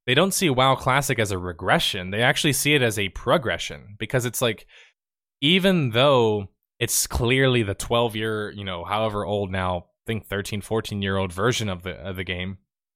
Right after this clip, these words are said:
it certainly doesn't have as much content as it has now. The way that the game functioned was different. And, and that's, uh, pretty significant for some people. It's significant enough to be better than, you know, the original experience because they missed that old kind of, like,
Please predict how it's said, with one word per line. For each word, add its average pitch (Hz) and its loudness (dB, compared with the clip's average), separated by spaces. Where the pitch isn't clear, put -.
it 131 -6
certainly 139 -2
doesn't 113 -2
have 107 -4
as 98 -6
much 98 -6
content 107 -4
as 95 -4
it 92 -6
has 95 -4
now. 101 -6
The 127 -2
way 113 2
that 131 -2
the 110 -6
game 101 -6
functioned 95 -8
was 87 -12
different. - -4
And, 107 -2
and 110 -4
that's, - 2
uh, 101 0
pretty 151 2
significant 110 -4
for 87 -10
some 87 -10
people. - -16
It's - -4
significant 127 0
enough 104 0
to - -10
be 98 -6
better 95 -2
than, 87 -8
you 104 -10
know, 82 -6
the 95 -4
original 101 -2
experience 69 -16
because - -8
they 95 -6
missed 113 0
that 104 -2
old 117 0
kind 107 -6
of, 95 -12
like, 95 -6